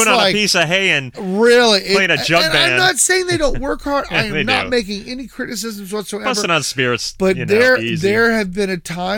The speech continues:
Speaker 1: or two when I've been on a budget airline.
Speaker 2: Uh-huh.
Speaker 1: Now, as I've said, I've said to good company in the car people,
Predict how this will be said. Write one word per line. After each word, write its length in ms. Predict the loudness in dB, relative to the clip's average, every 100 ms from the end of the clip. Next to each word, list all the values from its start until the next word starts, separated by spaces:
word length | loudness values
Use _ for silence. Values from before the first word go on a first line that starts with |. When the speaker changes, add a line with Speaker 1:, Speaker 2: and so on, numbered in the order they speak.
| -6
Speaker 1:
or 80 | -8
two 260 | -6 -6
when 140 | -4 -4
I've 140 | -4
been 120 | -6 -6
on 100 | -8
a 40 |
budget 400 | -10 -6 -4 -4
airline. 520 | -4 -2 -2 0 0
Speaker 2:
Uh-huh. 180 | 0 0 0
Speaker 1:
Now, 20 | 0
as 240 | 0 0
I've 200 | 2 0
said, 340 | 0 0 0 -4 -16 -6
I've 140 | -2
said 160 | 0 -2
to 40 |
good 220 | 0 -2 0
company 340 | 0 2 2
in 80 | 0
the 60 |
car 160 | 0 0
people, 260 | 2 -2